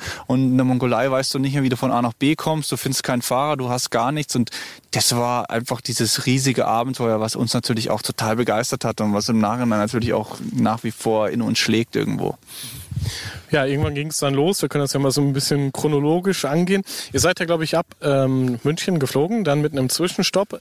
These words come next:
Speaker 2: irgendwann angekommen. Ulaanbaatar ist ja, ja die, die Hauptstadt, das kennt man vielleicht noch von der Mongolei, ansonsten <laughs> weiß man wenig drüber. Was war so der erste Eindruck, als ihr dort angekommen seid? Es war ja erstmal Metropole, ihr wolltet ja aber dann doch in den Westen, in die Natur rein.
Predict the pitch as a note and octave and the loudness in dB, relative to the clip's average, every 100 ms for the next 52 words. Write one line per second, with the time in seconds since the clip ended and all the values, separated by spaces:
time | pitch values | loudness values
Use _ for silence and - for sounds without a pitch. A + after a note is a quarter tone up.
0 | - F#3 F3+ D3+ C#3+ D3+ F#3 - F#3 A3+ | -6 0 2 2 2 2 2 2 0 0
1 | - - - - - E3 D#3+ C3 C#3+ G#3 | -4 -14 -16 -18 -2 2 2 2 0 0
2 | D#3+ - C3+ B2+ A#2 A#2 A#2 A2+ A2+ A2 | 0 2 2 0 0 0 0 -2 -2 -2
3 | D3+ - E3+ - - - D#3+ D#3+ - D3+ | -2 0 -2 0 -2 -2 -2 -2 0 0
4 | D3+ - C#3+ C#3+ C#3+ C#3 C3+ C3 D3 B2+ | 0 0 0 2 0 0 2 2 2 0
5 | C3+ C3+ D3 C3+ - C#3+ - C#3+ C#3 G#3+ | 0 2 0 0 2 0 2 0 2 2
6 | C#3+ - B2+ D#3+ - - - - C3+ G3 | 0 0 2 2 0 -12 -12 -6 -2 0
7 | G3+ G3 D#3+ - F#3 G3+ F#3 F3 G3 D3+ | 2 0 0 -2 0 2 2 2 2 2
8 | C3 - F3+ D3+ E3 E3 D#3 G3 D#3 - | 0 -4 -2 0 2 0 0 -2 0 0
9 | B2 A#2 A#2+ A2+ C3+ D#3+ F3 D#3 F3 - | 0 2 2 0 0 2 2 2 0 2
10 | F#3+ F#3 F#3+ E3+ G3+ F3 B2+ A2 A#2+ D3 | 2 2 0 2 2 4 2 -2 0 0
11 | F3+ E3 E3 D#3 D3+ D3+ D#3 D#3+ C#3+ D3 | 2 2 2 2 0 -2 -2 0 2 2
12 | - - D#3+ D#3 D3 D3+ D3+ C#3+ - G3+ | 0 0 0 0 0 2 2 2 2 2
13 | A2 G#2+ G#2 | 2 0 -2